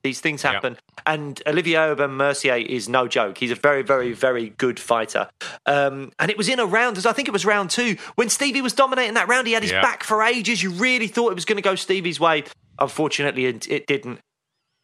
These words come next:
Speaker 1: But the star of the night for the U K was Brendan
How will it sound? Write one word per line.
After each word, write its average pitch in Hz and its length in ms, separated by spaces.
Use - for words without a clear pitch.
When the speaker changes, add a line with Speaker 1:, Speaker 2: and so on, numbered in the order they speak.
Speaker 1:
But 156 140
the 156 60
star 233 360
of 220 80
the 214 80
night 214 240
for 190 120
the 190 100
U 190 180
K 143 420
was 147 440
Brendan 151 560